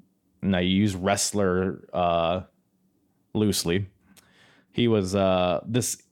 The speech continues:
Undertaker-esque character. He was this tall dude. He was a big guy, had a very tiny head,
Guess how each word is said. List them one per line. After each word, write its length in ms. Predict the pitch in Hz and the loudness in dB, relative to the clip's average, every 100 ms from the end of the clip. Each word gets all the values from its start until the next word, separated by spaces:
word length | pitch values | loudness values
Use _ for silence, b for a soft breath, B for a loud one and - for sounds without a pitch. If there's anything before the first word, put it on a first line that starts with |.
| _ 120 | _ 0
Undertaker-esque 1500 | 165 175 165 - 143 147 139 135 - 104 120 - - - - - | 2 2 0 -2 0 0 2 2 2 0 0 -2 -8 -10 -16 -10
character. 920 | - 113 120 110 - 113 110 110 - b b | -2 2 2 2 0 2 2 2 -4 b b
He 140 | - 139 | -2 4
was 300 | 156 151 113 | 6 4 2
this 240 | 101 90 | -2 -4
tall 540 | - - 151 165 165 | -6 0 4 6 4
dude. 420 | 117 110 95 90 98 | 2 2 2 2 2
He 100 | 160 | 4
was 220 | 156 110 | 4 0
a 60 | |
big 320 | 87 117 127 110 | -2 0 -2 0
guy, 480 | 104 87 85 82 - b b b | 0 2 0 -2 -8 b b b
had 140 | - 120 | -6 -2
a 120 | 104 | -2
very 800 | 92 95 110 160 185 185 165 131 | -2 -6 0 4 6 6 6 2
tiny 600 | - - 135 135 123 110 | -2 -4 0 2 2 2
head, 460 | 92 92 73 87 | 0 -2 -4 -10